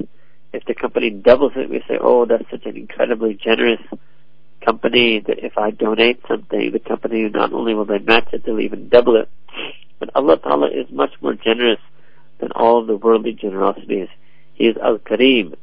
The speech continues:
And so what he's saying in the Hadith Qudsi is that you make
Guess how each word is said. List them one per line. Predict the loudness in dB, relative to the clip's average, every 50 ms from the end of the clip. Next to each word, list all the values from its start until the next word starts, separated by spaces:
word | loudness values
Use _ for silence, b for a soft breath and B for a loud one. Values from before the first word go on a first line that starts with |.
| -16 -16 -16 -16 -16 -16 -14 -14
And | -12 -6 -2
so | -2 -2
what | -2 -2
he's | -6 -8 -4 2
saying | 2 4 4 2
in | 0
the | -4 -4
Hadith | -4 -4 -2 -2 -2 -2 -2
Qudsi | -4 -4 -4 -4 0 2 4 4 4 2 b b b b b b b
is | -10 -6 -4
that | -4 -4 -4 -4
you | -2 2 4 6 6 6 4 2
make | -2 -2 -2 -2 -2 -4